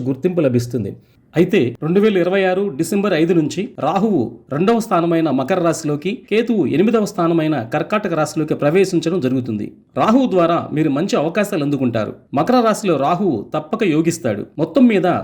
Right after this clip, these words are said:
రెండు వేల ఇరవై ఐదు కంటే రెండు వేల ఇరవై ఆరు ధనుసు రాశి వారికి మేలైన ఫలితాలు అందిస్తుందని చెప్పవచ్చు. అయితే మీ కృషి, పట్టుదల, నిజాయితీ, నిబద్ధత, క్రమశిక్షణ, అంకిత భావం మీ అభివృద్ధికి బంగారు మెట్లుగా చెప్పవచ్చు. ఇప్పుడు మనం చెప్పుకున్నవి గోచార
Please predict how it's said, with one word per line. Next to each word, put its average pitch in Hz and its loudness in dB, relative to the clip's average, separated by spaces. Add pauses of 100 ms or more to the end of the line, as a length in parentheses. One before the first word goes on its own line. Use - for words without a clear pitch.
రెండు 180 2
వేల 202 2
ఇరవై 185 0
ఐదు 170 -2
కంటే 139 -2 (300)
రెండు 170 2
వేల 208 2
ఇరవై 180 2 (120)
ఆరు 147 0
ధనుసు 196 -2
రాశి 175 -2
వారికి 139 -2 (340)
మేలైన 214 4
ఫలితాలు 170 2
అందిస్తుందని 170 -2
చెప్పవచ్చు. 123 -4 (340)
అయితే 175 4 (140)
మీ 139 -2 (100)
కృషి, 156 -2 (180)
పట్టుదల, 160 4 (180)
నిజాయితీ, 151 0 (240)
నిబద్ధత, 147 0 (260)
క్రమశిక్షణ, 147 0 (200)
అంకిత 170 2 (120)
భావం 147 0 (200)
మీ 156 2 (100)
అభివృద్ధికి 185 0 (360)
బంగారు 196 4
మెట్లుగా 165 -2
చెప్పవచ్చు. 120 -6 (100)
ఇప్పుడు 196 2
మనం 175 2 (120)
చెప్పుకున్నవి 190 -2 (240)
గోచార 175 2